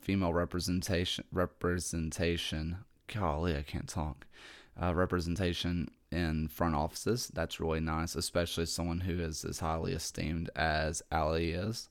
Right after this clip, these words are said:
But I don't know. I don't think it makes much of a difference. I haven't heard anything from Queensboro and them making any real moves, or I don't even think they're gonna be that good this year, just to be honest. I mean, that's such a saturated market. It's,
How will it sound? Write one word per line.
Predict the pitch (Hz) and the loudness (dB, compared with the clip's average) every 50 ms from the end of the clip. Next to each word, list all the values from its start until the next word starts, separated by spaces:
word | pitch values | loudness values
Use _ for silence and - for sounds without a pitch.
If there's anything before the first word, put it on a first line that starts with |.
| - - - - - - - - - - - - | -20 -20 -20 -20 -20 -20 -20 -20 -20 -14 -8 0
But | 90 92 90 85 82 80 82 80 - - - - - - - - - - - - - - - - | 2 4 4 6 4 4 2 0 -2 -4 -10 -10 -12 -18 -20 -20 -20 -18 -20 -20 -20 -16 -6 2
I | - | 4
don't | 101 101 98 92 | 6 8 8 8
know. | 92 92 92 90 - - - | 6 6 4 2 0 -2 0
I | - | 4
don't | 95 98 | 4 6
think | 98 95 | 6 6
it | 98 98 | 6 6
makes | 95 90 87 - - | 6 4 4 2 2
much | 90 90 85 | 0 0 2
of | - 87 | 2 0
a | 87 | 2
difference. | 87 90 85 - - - 90 92 85 - - - - - - - - - - - _ - | 2 2 0 0 0 0 2 2 2 2 0 -2 -2 -4 -10 -20 -20 -20 -20 -14 _ 2
I | 87 92 | 4 4
haven't | 98 104 92 95 92 95 | 4 4 4 2 2 2
heard | 98 98 90 | 4 4 4
anything | 90 92 92 - 92 87 87 | 4 4 2 0 0 0 -2
from | - - 87 85 85 | -2 -2 -2 0 0
Queensboro | 87 - - 87 90 90 - - - 90 87 87 87 87 87 85 73 | 0 0 0 2 2 0 0 0 2 4 4 6 6 6 4 4 2
and | - 78 82 82 80 78 | 0 0 0 0 0 2
them | 82 85 87 85 82 | 2 2 2 2 2
making | 82 82 - - 85 85 82 | 0 0 0 0 0 0 2
any | 85 82 80 | 2 2 0
real | 78 85 92 95 95 | 0 2 2 4 4
moves, | 95 95 92 92 90 90 90 87 82 - - | 4 4 2 2 2 2 2 0 0 -2 0
or | - 82 82 80 80 - - - - | 0 2 2 2 0 -2 -6 -10 -12
I | - | -8
don't | 92 110 110 | -4 0 2
even | 104 92 90 78 | 2 2 2 0
think | - 87 82 - | 0 -2 -2 -2
they're | 87 82 | -2 0
gonna | 85 87 78 | 0 0 0
be | 78 78 | 0 0
that | 78 80 85 - | 0 0 -2 -2
good | - 85 82 | -2 -2 0
this | 82 85 82 - - | 0 0 0 0 -2
year, | 80 80 80 80 82 - - | 0 0 0 0 -2 -4 -8
just | - - 92 85 - - | -6 -4 -4 -4 -4 -4
to | 85 | -2
be | 85 85 82 | 0 0 2
honest. | 82 82 82 82 82 82 - - - - - - - - - - - - - - - _ _ - | 2 2 2 0 0 -2 -4 -6 -10 -16 -20 -20 -20 -20 -20 -20 -20 -20 -20 -20 -20 _ _ -4
I | - 92 | 0 2
mean, | 92 92 92 87 | 4 4 4 4
that's | 87 90 85 - | 4 2 2 2
such | - 85 - - | 0 0 0 0
a | 85 | -2
saturated | - - 78 76 78 - - 71 78 78 80 | -2 2 0 0 0 0 -2 0 0 2 2
market. | 78 76 73 73 76 - - 82 80 76 | 0 0 -2 -2 -4 -4 -2 -2 -2 0
It's, | 71 76 78 - - - | 0 -2 -2 -4 -6 -6